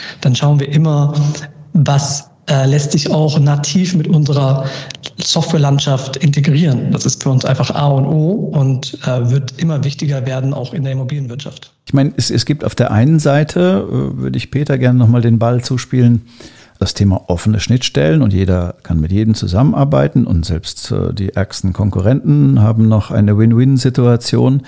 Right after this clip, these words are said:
Speaker 2: Es gibt aber auch, sagen wir mal, andere Bestrebungen, die versuchen, eine Vereinheitlichung der Schnittstellen anzustreben. Ja, wenn man das, die gif sieht oder was Building Minds macht mit ihrer Initiative, äh, kann sowas funktionieren oder ist das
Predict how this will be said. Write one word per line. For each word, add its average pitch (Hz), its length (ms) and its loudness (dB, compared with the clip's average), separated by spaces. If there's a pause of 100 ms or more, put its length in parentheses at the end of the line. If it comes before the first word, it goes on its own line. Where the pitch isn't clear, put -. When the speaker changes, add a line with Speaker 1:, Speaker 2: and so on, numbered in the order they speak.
(300)
Speaker 2:
Es - 80 -10
gibt 156 220 0
aber 170 220 0
auch, - 200 -4 (480)
sagen 139 560 -4
wir 127 240 2
mal, 113 160 0 (100)
andere 165 320 2
Bestrebungen, 113 640 2
die 120 80 2
versuchen, 123 560 2
eine 104 240 2
Vereinheitlichung 95 1120 0 (460)
der 87 100 -2
Schnittstellen 85 720 0
anzustreben. 80 880 0
Ja, 117 160 4
wenn 104 100 2
man 87 140 0
das, - 260 -4
die 107 160 0
gif 143 320 -2
sieht 113 540 0
oder 95 320 2
was 98 140 2
Building 117 360 2
Minds 104 380 2
macht 107 320 0
mit 113 140 0
ihrer 101 180 2
Initiative, 107 800 0 (500)
äh, 101 220 2 (140)
kann 208 180 4
sowas 151 240 2
funktionieren 143 800 2
oder 196 180 2
ist - 160 0
das - 280 -4